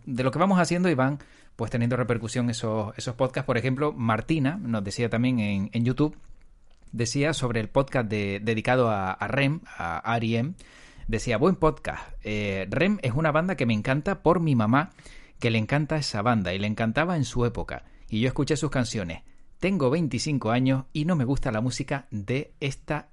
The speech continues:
época. Es una porquería". <laughs> O sea que,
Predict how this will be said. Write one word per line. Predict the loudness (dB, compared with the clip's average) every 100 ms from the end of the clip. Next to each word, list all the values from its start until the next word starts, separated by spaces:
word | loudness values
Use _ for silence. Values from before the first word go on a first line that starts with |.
| -8
época. | -6 -4 -6 -6 -10 -14 -20 _ -20 -20 -4
Es | -4 -4 -10 -4
una | 0 2
porquería". | 0 -4 -6 -10 -10 -14 -16 -16 -4 -2
<laughs> |
O | -2
sea | -6 -2 0
que, | 0 2